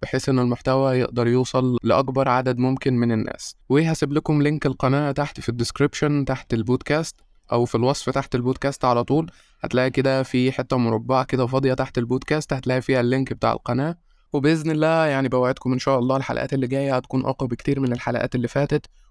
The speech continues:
وإن شاء الله دايما أكون عند حسن ظنكم وما خيبش أملكم فيا في يوم من الأيام يا رب، ودايما أكون عند حسن ظنكم وأكون بقدم فعلا إفادة ولو بجزء بسيط جدا، حتى لو كان واحد في المية أنا مرضي.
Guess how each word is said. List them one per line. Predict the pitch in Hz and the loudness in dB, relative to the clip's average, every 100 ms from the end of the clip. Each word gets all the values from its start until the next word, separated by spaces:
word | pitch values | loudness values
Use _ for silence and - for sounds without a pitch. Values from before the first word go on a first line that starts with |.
| - | -4
وإن | 147 | -2
شاء | 143 139 | 2 2
الله | 135 135 135 | 2 2 2
دايما | 131 135 120 | 2 2 0
أكون | - 135 | -2 0
عند | 123 120 | 0 -2
حسن | - - 127 | -4 -4 0
ظنكم | 117 120 139 147 147 131 | 2 2 0 0 -2 0
وما | 123 120 | -2 -2
خيبش | 123 131 135 - | 2 2 2 0
أملكم | 131 143 147 131 | 0 0 -2 -2
فيا | 123 143 143 135 | 0 0 2 0
في | 131 | 2
يوم | 131 | 2
من | 131 | 2
الأيام | 123 117 120 127 | 0 0 0 2
يا | 123 | 2
رب، | 123 135 - _ _ _ | 0 -2 -8 _ _ _
ودايما | 113 131 135 | 0 2 2
أكون | 127 131 | 0 0
عند | 123 120 | 2 0
حسن | 127 - 120 | -2 -2 0
ظنكم | 110 120 131 135 120 | 2 0 0 0 0
وأكون | 110 131 127 | 0 -2 0
بقدم | 117 127 123 | 0 0 -2
فعلا | 120 127 131 117 | 0 0 0 -2
إفادة | 120 135 135 135 127 | -2 -2 0 0 0
ولو | 123 135 | 2 2
بجزء | 123 127 120 135 131 - 123 | 2 0 2 0 -2 -4 -4
بسيط | 127 - 139 | -2 0 0
جدا، | 131 135 135 151 156 _ _ | 2 0 2 0 -4 _ _
حتى | - 127 131 | -8 -4 0
لو | 131 | 0
كان | 135 135 | 2 0
واحد | 135 123 | -2 -4
في | 120 | -2
المية | 120 135 139 | 2 2 0
أنا | - 123 | 0 0
مرضي. | 131 131 123 110 | 0 0 -2 -6